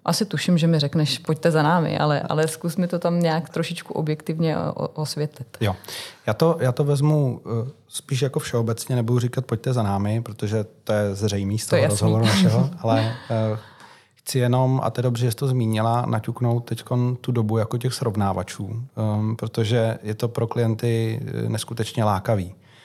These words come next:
Speaker 2: Dívají se na televizi, je tam jako pěkná reklama, většinou vtipná.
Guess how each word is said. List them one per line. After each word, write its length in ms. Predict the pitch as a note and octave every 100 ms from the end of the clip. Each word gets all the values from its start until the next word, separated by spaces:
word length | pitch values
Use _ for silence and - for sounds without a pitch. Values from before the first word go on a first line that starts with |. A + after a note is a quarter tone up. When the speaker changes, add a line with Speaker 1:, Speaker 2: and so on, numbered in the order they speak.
| - _ -
Speaker 2:
Dívají 240 | A2 G#2
se 140 | -
na 80 | G2
televizi, 680 | - B2 A#2+ A#2 A#2 A2+ A#2+ -
je 60 | -
tam 200 | G#2 G2+
jako 200 | G2+ G#2+
pěkná 340 | G#2 G#2+ F#2
reklama, 680 | G2 - A#2+ A#2 A2+ G#2+ G#2 B2 G2+
většinou 340 | - - - G2
vtipná. 640 | - A2 A2 G#2+ G#2 G#2+